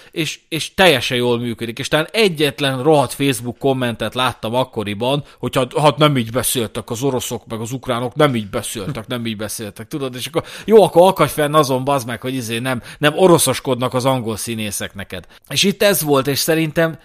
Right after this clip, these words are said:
hogyha, hogyha azt a kompromisszumot meg tudták hozni az alkotók, hogy nem Oszlóban forgatjuk le, hanem Budapesten, akkor azt a kompromisszumot miért nem tudták meghozni, hogy figyelj,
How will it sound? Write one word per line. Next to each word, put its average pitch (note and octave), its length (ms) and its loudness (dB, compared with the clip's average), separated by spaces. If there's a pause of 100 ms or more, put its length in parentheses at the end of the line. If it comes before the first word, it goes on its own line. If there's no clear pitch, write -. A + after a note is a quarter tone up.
(140)
hogyha, C#3 360 0 (160)
hogyha B2+ 420 -4
azt G#3 320 2
a A#2+ 300 -4 (220)
kompromisszumot D3+ 760 2
meg D3 160 -2
tudták A2+ 300 -6
hozni A#2 280 -6
az G2+ 100 -6
alkotók, A2 540 -6
hogy G2+ 120 -10
nem C3 160 -2
Oszlóban B2 480 2
forgatjuk G#2+ 540 -8
le, G2+ 80 -6
hanem F#2+ 260 -8
Budapesten, B2+ 760 -2 (440)
akkor F3 260 -4
azt E3+ 140 -4
a F3 60 -4
kompromisszumot F3 720 -2
miért G#3 160 -2
nem B2+ 120 -4
tudták A#2+ 460 -6
meghozni, B2 520 -6
hogy C3 280 -4
figyelj, C3+ 340 -4